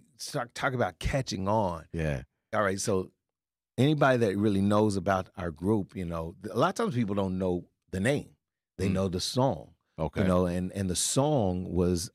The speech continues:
Speaker 1: "I Wanna Sex You Up," came off of the New Jack City soundtrack. Um, the, the crazy thing about it, I promise you, nobody knew that song was gonna do what it was gonna do. In fact,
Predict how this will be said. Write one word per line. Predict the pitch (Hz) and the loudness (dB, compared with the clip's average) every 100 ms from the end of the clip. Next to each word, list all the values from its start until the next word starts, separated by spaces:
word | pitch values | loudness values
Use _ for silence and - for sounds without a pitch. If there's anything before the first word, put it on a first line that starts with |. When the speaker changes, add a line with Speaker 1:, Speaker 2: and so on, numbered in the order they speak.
| - | -2
Speaker 1:
"I | 87 | 0
Wanna | 92 90 | 2 2
Sex | 95 95 92 - | 0 -2 -4 -4
You | 90 | -2
Up," | 82 85 | -2 -2
came | - 92 87 | -4 -4 -2
off | 82 - | -4 -4
of | 85 | -8
the | 80 | -6
New | 85 90 | -2 -2
Jack | 85 85 80 | 0 -2 -2
City | - 107 110 | -4 -2 -2
soundtrack. | - 80 78 78 85 80 82 - _ _ _ _ - | -4 -6 -6 -6 -4 -4 -6 -12 _ _ _ _ 0
Um, | 98 92 87 85 82 104 _ | 4 4 4 0 -4 -10 _
the, | 104 98 104 87 | 0 4 4 2
the | 98 127 - | 0 0 -2
crazy | - 139 180 143 | 4 6 6 4
thing | 120 101 98 | 0 0 0
about | 90 87 87 | 0 2 2
it, | 90 - | 0 -2
I | 95 | -6
promise | 98 - 107 120 113 92 - | 0 0 2 0 0 -2 -4
you, | 82 82 | -6 -6
nobody | 82 82 87 101 135 120 82 76 82 98 117 _ _ _ _ _ _ _ - | -6 -2 0 2 2 -2 -4 -4 -4 -6 -8 _ _ _ _ _ _ _ -10
knew | 82 92 87 | -2 0 2
that | 80 80 | -2 -6
song | - 82 78 78 | -6 -8 -8 -8
was | - | -12
gonna | - 76 | -14 -14
do | - 80 | -12 -10
what | 76 - | -10 -12
it | 73 | -14
was | - | -16
gonna | - 82 | -14 -8
do. | 107 | -2
In | 131 | 0
fact, | 131 - 185 - | 0 0 0 -4